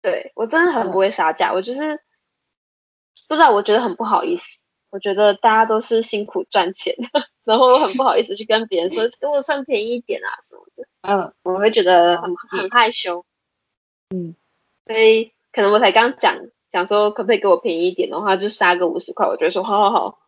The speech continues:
Speaker 1: 好，就五十块就好。<laughs>”
Speaker 2: <laughs>
Speaker 1: 我不敢杀价。
Speaker 2: 嗯，我也是，我也不太会杀价。可是如果你想要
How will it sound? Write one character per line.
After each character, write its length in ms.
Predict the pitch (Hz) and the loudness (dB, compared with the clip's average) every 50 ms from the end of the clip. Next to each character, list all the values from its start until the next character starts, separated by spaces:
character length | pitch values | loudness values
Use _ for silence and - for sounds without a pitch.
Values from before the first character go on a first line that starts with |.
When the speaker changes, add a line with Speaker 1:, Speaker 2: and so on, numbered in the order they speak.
| _ _ | _ _
Speaker 1:
好， 300 | - 160 - - 214 _ _ _ _ _ | -12 -12 -12 -12 -16 _ _ _ _ _
就 220 | - 220 214 196 | -2 2 2 2
五 60 | 180 190 | 2 0
十 140 | - - | -2 -4
块 140 | - 226 185 - | -2 -2 0 0
就 120 | 185 202 | 0 -2
好。 140 | 226 - - - | -4 -4 -4 -6
<laughs>” 80 | - - 277 - _ _ _ _ _ _ | -4 -4 -6 -8 _ _ _ _ _ _
Speaker 2:
<laughs> 460 | - - - - - - - 269 269 | -18 -16 -14 -12 -8 -4 -4 -4 -4
Speaker 1:
我 80 | - 185 | -4 -6
不 160 | - 214 220 | -4 -2 0
敢 200 | 220 208 175 - | 2 2 0 0
杀 200 | - - - - | 0 -2 -2 -2
价。 300 | - - - - - - _ _ _ _ _ _ _ _ _ _ _ _ _ _ _ - | -2 -6 -8 -8 -8 -10 _ _ _ _ _ _ _ _ _ _ _ _ _ _ _ -14
Speaker 2:
嗯， 260 | 175 175 165 156 156 - _ _ _ - | -12 -12 -12 -14 -16 -20 _ _ _ 0
我 140 | 196 202 | 2 4
也 160 | 208 190 180 180 | 6 6 4 2
是， 340 | - - 196 190 180 175 - _ _ _ _ _ _ _ _ | 0 -2 -2 -2 -2 -4 -8 _ _ _ _ _ _ _ _
我 120 | - 202 220 | 2 4 4
也 200 | 214 202 190 180 | 6 6 4 4
不 160 | - 170 175 | 2 -2 -4
太 220 | 185 185 185 185 | -2 -2 -2 0
会 140 | 196 196 196 | 2 2 2
杀 260 | 196 - 175 151 147 | 0 -2 -6 -6 -6
价。 260 | 147 _ - - - _ _ _ _ _ _ _ _ _ _ _ | -8 _ -10 -10 -10 _ _ _ _ _ _ _ _ _ _ _
可 120 | - 214 214 | -4 0 4
是 160 | 302 339 311 | 4 6 6
如 140 | 262 240 226 | 6 4 4
果 160 | - 214 196 | 6 4 4
你 140 | 190 190 190 | 4 4 2
想 220 | 190 202 175 170 | 0 0 0 2
要 340 | 180 208 220 233 240 233 - | 4 4 4 4 2 -2 -8